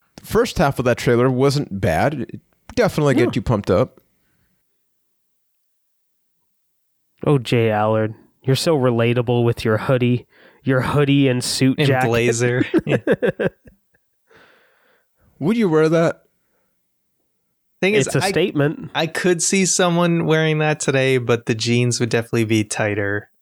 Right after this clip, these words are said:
Speaker 3: Like, the,
Speaker 2: Yeah,
Speaker 3: everyone's got,
Speaker 2: without
Speaker 3: like, the
Speaker 2: question.
Speaker 1: Way
Speaker 3: loose
Speaker 1: too baggy at the
Speaker 3: jeans.
Speaker 1: bottom.
Speaker 3: Yeah.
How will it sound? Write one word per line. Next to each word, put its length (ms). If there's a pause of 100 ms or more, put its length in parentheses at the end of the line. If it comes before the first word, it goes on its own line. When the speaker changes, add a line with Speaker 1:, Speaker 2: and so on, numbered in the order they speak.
(100)
Speaker 3:
Like, 340 (140)
the, 140
Speaker 2:
Yeah, 80
Speaker 3:
everyone's 300
got, 180
Speaker 2:
without 200
Speaker 3:
like, 80
the 60
Speaker 2:
question. 180
Speaker 1:
Way 40
Speaker 3:
loose 200
Speaker 1:
too 80
baggy 260
at 40
the 60
Speaker 3:
jeans. 100
Speaker 1:
bottom. 380 (200)
Speaker 3:
Yeah. 340